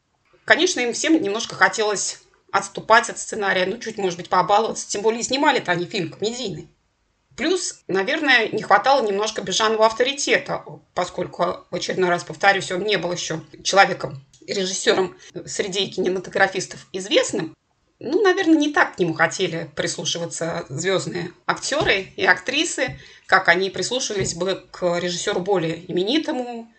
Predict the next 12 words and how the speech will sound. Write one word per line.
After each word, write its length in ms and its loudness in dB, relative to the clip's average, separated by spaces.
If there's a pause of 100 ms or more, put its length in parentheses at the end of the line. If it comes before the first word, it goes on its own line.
(120)
с 300 -14 (120)
какой-то 340 -8
внушительной 480 -2
фильмографией. 840 -2 (400)
Из-за 160 2
этого 240 2
регулярно 680 4
возникало 440 0
на 80 -2
площадке 500 0
недопонимание, 720 2
которое 500 -2